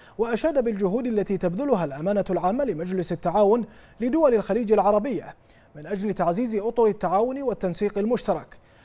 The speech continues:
وخلال اللقاء تم بحث مسيرة العمل الخليجي المشترك في إطار مجلس التعاون لدول الخليج العربية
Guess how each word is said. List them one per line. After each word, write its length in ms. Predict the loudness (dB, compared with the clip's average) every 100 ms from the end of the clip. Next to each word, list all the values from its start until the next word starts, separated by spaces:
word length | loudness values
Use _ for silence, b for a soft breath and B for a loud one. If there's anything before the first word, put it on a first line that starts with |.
| b -18
وخلال 400 | -8 0 4 4
اللقاء 400 | 2 0 -2 -2
تم 260 | -2 -2
بحث 260 | -2 -2 -4
مسيرة 440 | -4 -4 -2 0 2
العمل 340 | 2 0 0
الخليجي 480 | -2 -2 -2 0 0
المشترك 540 | 0 -2 -2 -2 -6 -16 B B
في 200 | -4 0
إطار 280 | 2 4 2
مجلس 380 | 0 0 0 0
التعاون 520 | 2 4 6 4 -2
لدول 320 | -8 -2 0
الخليج 360 | 0 -2 -2 2
العربية 560 | 2 2 2 0 -2